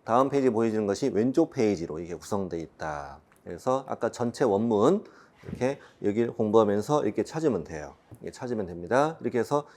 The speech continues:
이 괄호가, 괄호가 중요한 단어다. 이렇게 생각이 드는 것인 거죠, 당연히. <laughs> 그렇죠. 당연하죠. 다음에 이제, 어, 두 번째, 이 부동산 거래 신고 등에 관한 법령. 이쪽이 좀 더 어렵잖아요. 좀 더 어렵습니다. 자, 부동산 거래 신고 마찬가지입니다.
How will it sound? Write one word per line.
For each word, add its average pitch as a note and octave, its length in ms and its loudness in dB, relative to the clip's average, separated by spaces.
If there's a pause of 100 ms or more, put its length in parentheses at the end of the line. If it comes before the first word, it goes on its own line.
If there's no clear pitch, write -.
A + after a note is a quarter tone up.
이 A#2+ 60 -4
괄호가, D3+ 720 8 (180)
괄호가 A#2+ 480 2
중요한 C#3 400 0
단어다. A#2+ 380 0
이렇게 B2 160 -2
생각이 E3 240 -2
드는 C3 180 -4
것인 B2+ 240 -8
거죠, C#3 140 -14
당연히. F#2 260 -10 (160)
<laughs> - 80 -6
그렇죠. G#2+ 440 -4 (200)
당연하죠. E2 420 -14 (840)
다음에 D#3 260 2
이제, A2 400 0 (440)
어, C#3 120 -4
두 - 80 0
번째, F3 640 4 (800)
이 C#3+ 80 0
부동산 G3 580 8
거래 D#3 220 6
신고 C#3+ 340 6
등에 D3 240 4
관한 C3 300 6
법령. G#2 420 2
이쪽이 B2 240 0
좀 E3 160 -4
더 D3+ 80 -2
어렵잖아요. G2+ 600 -4 (180)
좀 D3 120 -8
더 G2+ 60 -2
어렵습니다. G2 600 -4
자, B2+ 60 -4
부동산 D#3+ 480 2
거래 A#2 160 4
신고 A2+ 240 -2
마찬가지입니다. C3+ 640 -2